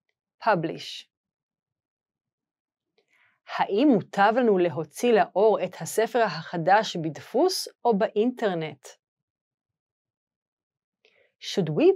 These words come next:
publish the new book on paper or on the internet?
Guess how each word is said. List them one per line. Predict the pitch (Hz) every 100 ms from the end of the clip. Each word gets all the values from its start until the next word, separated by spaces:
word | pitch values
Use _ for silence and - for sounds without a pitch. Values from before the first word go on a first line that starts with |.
| -
publish | - 285 170 180 -
the | 160 175
new | 175 226
book | 151 202 208 -
on | 180 165 -
paper | 170 165 - 294 415 - _ _ _
or | 220 214
on | 226 233
the | 208 208
internet? | 214 208 180 160 139 135